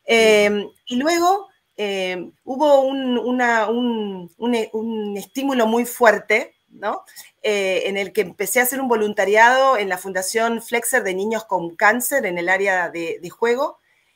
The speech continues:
Speaker 2: Eh, me empezó a seguir el Instituto de Investigación y Formación en Juego, dirigido por Regina Ofele, eh, que es doctora en psicología, eh, educativa, y ahí entendí que había una formación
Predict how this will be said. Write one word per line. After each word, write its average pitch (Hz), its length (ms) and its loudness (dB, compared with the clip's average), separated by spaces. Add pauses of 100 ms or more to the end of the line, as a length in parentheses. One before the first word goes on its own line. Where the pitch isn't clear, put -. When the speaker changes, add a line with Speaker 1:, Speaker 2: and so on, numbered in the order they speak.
(180)
Speaker 2:
Eh, 185 500 -2
me 208 100 -2
empezó 202 240 -2
a 233 40 0
seguir 254 380 -2
el 208 120 0
Instituto 214 460 -4
de 220 100 2
Investigación 180 580 -4
y 233 60 -4
Formación 196 420 -6
en 202 80 -6
Juego, 240 520 -2 (220)
dirigido 208 480 -2
por 175 160 -2
Regina 202 360 -4
Ofele, 220 580 0 (300)
eh, 170 200 -6
que 180 80 -8
es 180 80 -6
doctora 202 540 2
en 170 100 -8
psicología, 175 720 -2
eh, 160 300 -6
educativa, 220 760 -2 (440)
y 226 120 0
ahí 302 440 2
entendí 226 520 -4
que 311 80 -4
había 254 260 0
una 247 200 -2
formación 233 560 -4